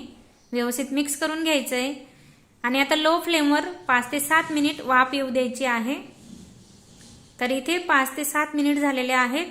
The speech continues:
पिठाला छान वाफ आलेली आहे. आणि त्यानंतर व्यवस्थित मिक्स करून आता गॅस बंद करून परत पाच ते सात मिनिट हे पीठ झाकून ठेवायचं आहे. तर इथे पाच ते सात मिनिट झालेले आहेत.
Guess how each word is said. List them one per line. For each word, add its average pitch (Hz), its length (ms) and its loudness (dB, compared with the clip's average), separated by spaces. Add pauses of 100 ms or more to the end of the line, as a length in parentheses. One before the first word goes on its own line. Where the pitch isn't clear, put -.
पिठाला 262 340 -2
छान 285 240 -2
वाफ 269 300 0
आलेली 240 320 -4
आहे. 233 300 -2 (760)
आणि 247 160 -2
त्यानंतर 320 580 0
व्यवस्थित 277 420 -2
मिक्स 262 240 -4
करून 294 320 -2 (400)
आता 233 200 0
गॅस 277 360 0
बंद 330 240 0
करून 294 380 0 (400)
परत 302 320 0
पाच 285 260 2
ते 285 80 -4
सात 285 300 0
मिनिट 269 240 -2
हे 269 100 0
पीठ 277 280 -8
झाकून 254 380 -4
ठेवायचं 254 400 -2
आहे. 240 300 -4 (1600)
तर 262 120 0
इथे 269 280 0
पाच 285 320 -2
ते 294 60 -4
सात 294 300 -2
मिनिट 285 220 0
झालेले 262 380 -2
आहेत. 247 300 0